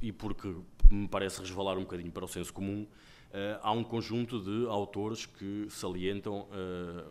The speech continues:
o grande ênfase dado nos países socialistas aos direitos sociais, económicos e culturais, em algum detrimento, ou em certa medida em detrimento dos direitos civis e políticos.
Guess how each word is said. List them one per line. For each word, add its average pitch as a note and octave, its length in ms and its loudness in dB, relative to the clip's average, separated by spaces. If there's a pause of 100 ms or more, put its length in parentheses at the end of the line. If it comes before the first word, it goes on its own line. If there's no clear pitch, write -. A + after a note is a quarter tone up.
o A#2 100 -6
grande A#2 360 -2
ênfase G2 520 -8 (220)
dado F#2+ 460 -4 (100)
nos F2+ 140 -10
países F2 280 -8
socialistas E2+ 680 -12
aos F#2+ 120 -6
direitos F2+ 280 -8
sociais, E2+ 240 -10
económicos F#2 360 -10
e G2 60 -8
culturais, G2+ 560 -4 (460)
em G#2 260 -4
algum G2+ 320 -6
detrimento, G2+ 640 -8
ou F#2 160 -6
em F#2 340 -10
certa G2+ 320 -8
medida G2 280 -4
em G2 80 -6
detrimento F#2+ 600 -6
dos F#2 200 -8
direitos F#2 360 -8
civis F#2 300 -6
e F2 60 -6
políticos. - 560 -18